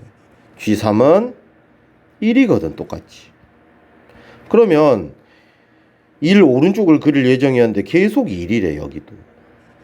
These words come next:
요렇게 그려지는 거지. 요렇게 채워지면서, 예.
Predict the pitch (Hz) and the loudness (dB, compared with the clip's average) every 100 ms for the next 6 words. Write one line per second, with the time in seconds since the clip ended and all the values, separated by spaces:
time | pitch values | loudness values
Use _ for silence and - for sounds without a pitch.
0 | _ - 92 87 80 80 - - 98 80 | _ -18 -16 -14 -14 -14 -4 -2 -2 -4
1 | 73 73 71 71 - - - _ _ _ | -6 -16 -18 -20 -20 -20 -20 _ _ _
2 | _ _ _ _ _ - - 90 85 85 | _ _ _ _ _ -20 -14 -8 -4 -2
3 | 87 87 - - - _ _ _ _ _ | -2 -4 -10 -20 -20 _ _ _ _ _
4 | _ - 156 135 82 71 71 65 69 73 | _ -6 0 0 -2 -10 -16 -20 -20 -18
5 | 90 | -18